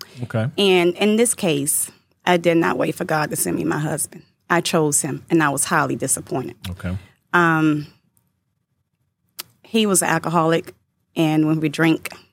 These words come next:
Speaker 2: too much, he would become vi-, very violent.
Speaker 1: Mm-hmm.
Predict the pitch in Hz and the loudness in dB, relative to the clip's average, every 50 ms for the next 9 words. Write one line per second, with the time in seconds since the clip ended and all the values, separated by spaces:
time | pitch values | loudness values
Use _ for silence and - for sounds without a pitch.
0 | _ _ _ _ _ _ _ _ _ _ _ _ _ _ _ _ _ - - - | _ _ _ _ _ _ _ _ _ _ _ _ _ _ _ _ _ -4 0 2
1 | 190 170 156 147 135 131 - - - - - - _ _ _ _ _ - 160 165 | 4 4 4 2 0 -4 -4 -6 -8 -10 -10 -14 _ _ _ _ _ -12 -4 -4
2 | 151 143 143 - 160 151 139 139 135 135 - - 175 160 151 143 - - 175 175 | -4 -2 -2 0 0 0 2 2 0 -2 0 2 2 2 2 2 0 -2 -2 -2
3 | - - _ - _ _ _ _ 110 95 95 92 | -6 -10 _ -20 _ _ _ _ -8 -4 -4 -4